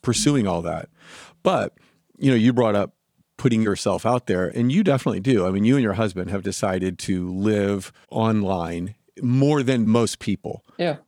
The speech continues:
Speaker 1: There's gotta be some disadvantages of that. Like, I mean, one, you just mentioned that there's a lot of people who think they know you, and they don't know you at all, but they're pretty
Speaker 2: Correct.
Speaker 1: sure that you're their friend.
Speaker 2: Yeah.
Speaker 1: Do you find that awkward, like, tough to have real
Speaker 2: <laughs>
Speaker 1: relationships?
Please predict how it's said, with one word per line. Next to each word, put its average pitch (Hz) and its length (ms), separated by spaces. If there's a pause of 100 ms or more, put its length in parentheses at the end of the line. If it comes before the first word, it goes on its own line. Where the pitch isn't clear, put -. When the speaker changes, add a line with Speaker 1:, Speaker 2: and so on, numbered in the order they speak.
(160)
Speaker 1:
There's 165 220
gotta 247 180
be - 80
some 110 180
disadvantages 90 760
of 82 120
that. 90 300
Like, 110 160
I 135 40
mean, 135 200
one, 190 240
you 147 80
just 120 260
mentioned 110 460
that 104 300
there's 220 180
a 339 40
lot 226 200
of 202 60
people 185 240
who 135 60
think 151 240
they 120 120
know 110 200
you, 95 320
and 110 160
they 226 160 (100)
don't 185 240
know 120 180
you 123 220
at 101 200
all, - 440 (140)
but - 160
they're 190 120
pretty 240 200
Speaker 2:
Correct. - 140
Speaker 1:
sure 165 260
that 101 200
you're 123 220
their 113 280 (360)
friend. - 440 (360)
Speaker 2:
Yeah. 131 380
Speaker 1:
Do 135 80
you 160 200
find 233 340
that 160 200
awkward, 135 460
like, 120 200
tough 160 400
to 117 260
have 123 240
real 131 260
Speaker 2:
<laughs> - 0
Speaker 1:
relationships? 165 960